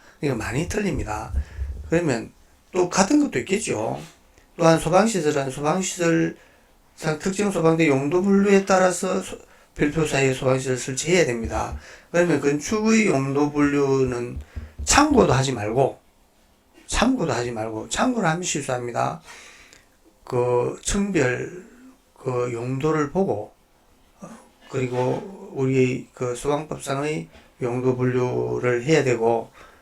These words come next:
거기에 의해서 별표 사이에 소방시설을 설치해야 됩니다. 따라서 주민공동시설이 건축부는 근린생활에 해당되더라도 그 소방시설법상의 업무시설에 해당되고 그에 해당되는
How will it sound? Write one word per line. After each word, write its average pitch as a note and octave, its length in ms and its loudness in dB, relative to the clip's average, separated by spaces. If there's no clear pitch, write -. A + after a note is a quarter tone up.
거기에 G3+ 260 6
의해서 D3+ 520 6
별표 C#3 320 0
사이에 B2+ 360 -2
소방시설을 B2 540 -4
설치해야 C#3 340 0
됩니다. A2+ 420 -6
따라서 D#3+ 240 6
주민공동시설이 D#3+ 1160 0
건축부는 E3 480 0
근린생활에 D#3 640 2
해당되더라도 C3 880 4
그 C3+ 240 6
소방시설법상의 E3+ 1300 4
업무시설에 G3 760 2
해당되고 C3 460 2
그에 D#3+ 200 6
해당되는 C#3 560 2